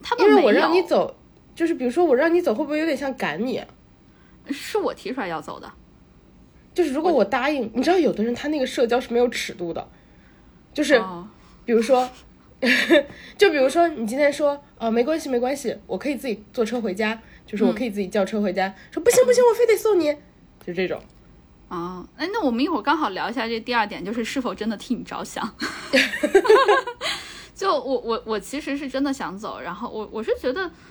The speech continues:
Speaker 1: 我，我，我待在哪儿剪音频都是一样的，然后，呃，他们自己玩自己的，就是我，我，我觉得我应该退场了，但是呢，他们就觉得让我一个人走不太安全，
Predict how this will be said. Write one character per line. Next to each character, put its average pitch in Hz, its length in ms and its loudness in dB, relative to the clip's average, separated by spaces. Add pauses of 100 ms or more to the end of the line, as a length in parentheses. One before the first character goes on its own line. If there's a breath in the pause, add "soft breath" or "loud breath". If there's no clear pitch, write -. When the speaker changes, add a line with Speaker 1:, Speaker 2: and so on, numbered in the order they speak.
(360 loud breath)
Speaker 1:
我， 233 260 -8
我， 214 240 -6
我 220 180 -6
待 370 120 -4
在 440 60 -2 (120)
哪 294 80 2
儿 202 100 0
剪 180 220 -8
音 262 100 -2
频 240 240 -6
都 302 100 -6
是 339 120 -10
一 190 100 -10
样 285 260 -2
的， 87 200 -10 (320 soft breath)
然 202 120 -8
后， 233 600 -2
呃， 202 320 -6
他 - 160 -6
们 254 340 -4
自 330 140 -12
己 277 80 -2
玩 185 240 -4
自 254 140 -12
己 156 160 -14
的， 190 120 -8
就 285 120 -6
是 302 80 -6
我， 190 520 -8
我， 190 160 -6 (280)
我 190 180 -6
觉 185 160 -8
得 269 80 0
我 277 160 -2
应 185 140 -8
该 254 140 -4
退 320 180 -6
场 - 300 -10
了， - 180 -16
但 262 160 -2
是 294 180 -4
呢， 202 180 -6
他 294 140 -6
们 262 140 0
就 247 180 -4
觉 214 180 -8
得 208 160 -6
让 254 160 -2
我 190 120 -6
一 185 120 -10
个 240 140 -4
人 220 160 -4
走 180 180 -8
不 165 140 -14
太 254 140 -4
安 262 240 -2
全， - 260 -12